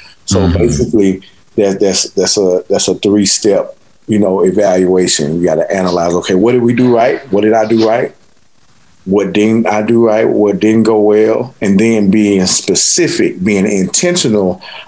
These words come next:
Speaker 1: about moving forward and how you move forward.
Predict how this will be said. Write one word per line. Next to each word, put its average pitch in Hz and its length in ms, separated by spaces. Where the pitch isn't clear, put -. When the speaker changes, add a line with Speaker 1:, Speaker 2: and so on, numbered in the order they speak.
Speaker 1:
about 98 720
moving 107 540
forward 85 760
and 85 100
how 113 360
you 101 160
move 85 320
forward. 69 480